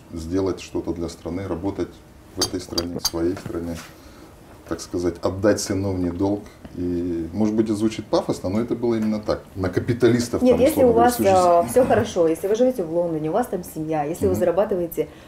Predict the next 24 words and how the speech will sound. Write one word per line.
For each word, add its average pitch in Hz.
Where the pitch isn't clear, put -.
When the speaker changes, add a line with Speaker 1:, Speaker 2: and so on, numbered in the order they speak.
Speaker 2:
хорошие 196
деньги, 175
вот 165
я 202
Speaker 1:
Мгм. 233
Speaker 2:
честно 359
не 214
верю 196
тому, 214
что 262
вот 175
вы 165
взялись 208
и 170
у 160
вас 170
вдруг 165
патриотические 175
чувства, 214
вы 165
решили 170
вернуться 165
в 156
Казахстан. 156